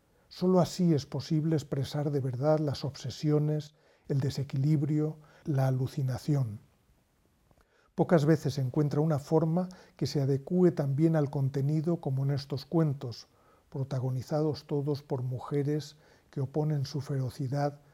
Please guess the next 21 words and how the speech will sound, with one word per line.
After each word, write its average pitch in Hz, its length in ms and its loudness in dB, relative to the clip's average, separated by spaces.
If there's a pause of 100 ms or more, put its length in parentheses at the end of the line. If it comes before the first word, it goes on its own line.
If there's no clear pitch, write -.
(240)
a - 80 -10
un 151 200 0
entorno 135 720 -2 (340)
que - 120 -8
las 123 240 -6
recorta 135 840 -4 (260)
y 180 160 -6
niega. 127 540 -2 (1900)
Cuando 143 300 4
leo 175 220 6
los 165 220 2
libros 165 440 0
de 156 80 0
Mónica 143 400 0
Ojeda, 156 560 0
pienso 147 440 -2
también 147 680 0
en 131 240 -2
María 131 260 -2
Fernanda 143 440 -2
Ampuero, 131 540 0